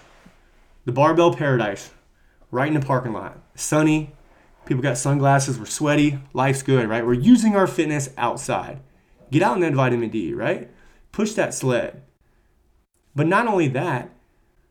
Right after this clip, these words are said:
use your fitness to do other things.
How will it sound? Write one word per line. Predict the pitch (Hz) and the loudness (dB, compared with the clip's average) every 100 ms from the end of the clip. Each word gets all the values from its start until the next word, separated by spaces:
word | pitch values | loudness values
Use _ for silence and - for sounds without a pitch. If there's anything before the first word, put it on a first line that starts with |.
| _ _ _ _ _ _ _ | _ _ _ _ _ _ _
use | 143 226 220 | 2 4 4
your | 220 | 2
fitness | - 190 190 - | 0 2 2 2
to | 160 | 4
do | 180 | 6
other | 170 160 | 6 4
things. | 135 175 135 - - | 0 -4 -6 -12 -16